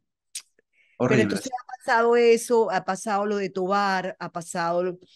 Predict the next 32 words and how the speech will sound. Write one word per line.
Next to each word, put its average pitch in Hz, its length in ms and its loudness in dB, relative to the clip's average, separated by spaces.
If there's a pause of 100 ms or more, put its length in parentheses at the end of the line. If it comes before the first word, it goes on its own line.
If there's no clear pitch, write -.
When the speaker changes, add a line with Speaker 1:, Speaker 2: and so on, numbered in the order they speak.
(180)
Speaker 1:
lo 175 180 -2
de 175 80 0
Limón, 196 580 -2
ha 175 100 -4
pasado 180 720 -4
ahora 175 300 -4
Tejería. 185 760 -6 (760)
Y, 208 280 -14
y, 208 300 -10
y 196 120 -6
tú 190 100 -10
me 220 120 -2
vas 269 140 0
a 262 40 2
decir, 226 260 -2
bueno, 208 420 0 (1200)
oye, 208 260 -2
mira, 196 240 0
yo, 170 240 -4
yo 190 180 -4
nunca 262 300 -2
había 269 200 -2
visto 254 560 -6 (520)
que 202 80 2
a 180 60 4
un 190 140 2
país 233 340 4
le 202 120 0
pasaran 170 460 -4
tantas 226 340 -4
cosas 220 360 -6
malas 185 460 -2